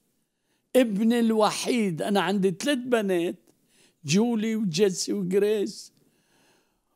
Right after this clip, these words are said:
جوناثان الرب أعطاني إياه، اسمه يوناثان عطية الله.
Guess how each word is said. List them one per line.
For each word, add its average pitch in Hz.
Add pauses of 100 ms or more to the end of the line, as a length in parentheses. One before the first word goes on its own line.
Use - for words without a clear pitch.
(760)
جوناثان 226 (1400)
الرب 240
أعطاني 247
إياه، 269 (720)
اسمه 240
يوناثان 240
عطية 311
الله. 311